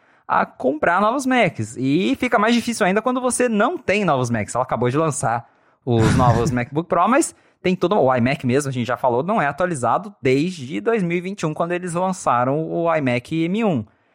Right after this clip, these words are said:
Então, você junta um mercado que já não costuma comprar computador novo, com a Apple não lançando novos computadores, aí fica difícil mesmo,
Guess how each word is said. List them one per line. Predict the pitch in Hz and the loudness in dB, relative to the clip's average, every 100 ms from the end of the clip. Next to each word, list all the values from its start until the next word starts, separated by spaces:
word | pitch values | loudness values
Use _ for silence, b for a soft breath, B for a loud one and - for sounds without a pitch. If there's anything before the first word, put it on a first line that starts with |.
| _ 120 | _ -12
Então, | 113 123 117 123 135 151 165 165 - | -4 0 2 4 2 0 -4 -8 -14
você | 143 120 120 147 | -12 -8 -4 0
junta | 131 143 123 117 101 b b - | 0 0 0 -2 -4 b b -10
um | 120 | -2
mercado | 123 123 160 202 | 0 0 2 0
que | 196 185 | 0 0
já | 180 | 0
não | 175 | -2
costuma | 160 175 - - 240 254 | -6 -10 -10 -2 0 0
comprar | 247 233 226 | 0 0 -2
computador | 226 226 196 202 | -2 -2 0 0
novo, | 165 135 123 | 2 0 0
com | 123 147 | 0 2
a | 147 156 226 | 2 4 2
Apple | - 214 | 2 2
não | 185 196 | 2 2
lançando | 180 165 - 160 151 | 0 -2 -2 -2 -2
novos | 143 139 135 | 0 0 -2
computadores, | - 156 196 170 170 180 220 262 285 294 | -6 -2 -2 2 2 2 0 -4 -8 -4
aí | 349 170 170 | 2 2 2
fica | 196 190 | -2 -4
difícil | 170 190 - 139 - | -4 -4 -6 -6 -2
mesmo, | 135 120 127 | 0 0 0